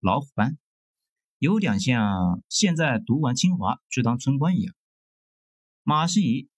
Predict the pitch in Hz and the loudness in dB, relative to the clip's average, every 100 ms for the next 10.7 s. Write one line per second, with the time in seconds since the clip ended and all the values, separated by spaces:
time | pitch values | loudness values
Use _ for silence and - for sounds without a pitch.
0 | - - 113 107 98 101 101 - - _ | -4 0 2 2 0 -2 -2 -4 -8 _
1 | _ _ - 101 131 131 131 131 120 95 | _ _ 0 2 2 0 0 0 0 0
2 | 101 110 110 87 90 - _ _ _ - | 0 0 0 -2 -4 -8 _ _ _ 0
3 | 101 98 135 120 85 95 113 - _ 107 | 0 2 0 0 0 0 -2 -4 _ -4
4 | - 87 104 - _ _ 110 135 139 - | -2 0 0 -2 _ _ -2 0 -4 -4
5 | 92 98 117 - _ _ _ _ _ _ | -4 -2 -4 -6 _ _ _ _ _ _
6 | _ _ _ 127 147 139 160 160 _ 107 | _ _ _ -2 0 0 -2 -4 _ -2
7 | 92 113 90 85 87 - _ _ _ - | 0 0 -2 -2 -6 -10 _ _ _ -2
8 | 247 214 139 117 139 95 92 - - 151 | 0 2 0 -2 0 -2 -2 -4 -2 0
9 | 160 156 95 - - 95 147 165 - - | 0 -2 -2 -4 -2 0 0 -2 -6 -2
10 | 107 107 95 98 107 107 160 | -2 0 0 0 0 0 -4